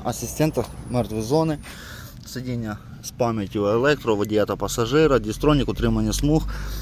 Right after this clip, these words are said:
щитування дорожніх знаків, максимально можлива балалайка, оновлений клімат-контроль, мод вибір режиму руху, але без адаптивних амортизаторів, тобто без D C C.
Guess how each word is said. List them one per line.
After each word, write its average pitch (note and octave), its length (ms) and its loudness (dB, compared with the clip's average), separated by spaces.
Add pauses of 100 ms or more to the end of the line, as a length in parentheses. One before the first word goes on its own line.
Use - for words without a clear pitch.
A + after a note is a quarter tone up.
(120)
щитування A#2 460 2
дорожніх G#2+ 440 0
знаків, B2 560 -4 (180)
максимально A#2 480 0
можлива A2+ 420 4
балалайка, B2 760 10
оновлений A2 520 2 (100)
клімат-контроль, A#2+ 880 4 (300)
мод A#2+ 320 4
вибір A#2+ 300 2
режиму A#2 440 2
руху, A#2 500 0
але B2 300 4
без G2+ 500 2 (560)
адаптивних A2+ 680 0
амортизаторів, B2 1000 2
тобто B2+ 300 6
без A#2 180 -2
D A#2+ 100 -2
C A#2+ 180 -2
C. B2+ 340 -4